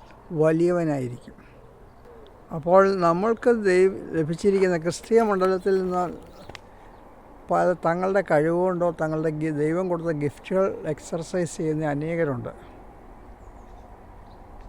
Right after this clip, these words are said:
അത് ദൈവരാജ്യത്തിൻ്റെ പ്രവർത്തനത്തിന് വേണ്ടി അവരുടെ ആ പ്രവർത്തനം ദൈവം ഉപയോഗിച്ചേക്കാം. പക്ഷേ അതുകൊണ്ട് അവർ ദൈവരാജ്യത്തിൽ കടന്നു എന്നതിനർത്ഥമില്ല.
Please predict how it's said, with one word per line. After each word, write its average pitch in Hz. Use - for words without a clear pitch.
അത് 202
ദൈവരാജ്യത്തിൻ്റെ 240
പ്രവർത്തനത്തിന് 214
വേണ്ടി 190
അവരുടെ 185
ആ 160
പ്രവർത്തനം 170
ദൈവം 160
ഉപയോഗിച്ചേക്കാം. 160
പക്ഷേ 185
അതുകൊണ്ട് 180
അവർ 170
ദൈവരാജ്യത്തിൽ 202
കടന്നു 170
എന്നതിനർത്ഥമില്ല. 160